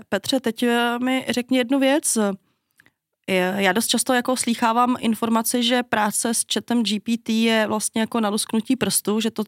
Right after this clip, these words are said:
že to je strašně jako rychlý. Teď my jsme si řekli, že jenom jako na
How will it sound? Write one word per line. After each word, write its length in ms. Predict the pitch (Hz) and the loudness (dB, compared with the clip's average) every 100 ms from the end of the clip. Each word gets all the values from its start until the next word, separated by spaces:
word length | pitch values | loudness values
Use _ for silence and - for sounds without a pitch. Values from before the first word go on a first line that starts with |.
| - | -4
že 140 | 202 202 | -4 -2
to 80 | |
je 60 | 220 | -2
strašně 320 | - 214 - | -2 -4 -2
jako 160 | 220 247 | -2 0
rychlý. 300 | 208 - 233 | -2 0 -2
Teď 160 | 220 | 0
my 100 | 214 | 0
jsme 140 | 202 208 | 0 0
si 120 | 226 | 0
řekli, 280 | 214 220 220 | 0 0 0
že 80 | 214 | 2
jenom 240 | 208 214 | 2 2
jako 180 | 208 226 | 0 0
na 200 | 208 | 0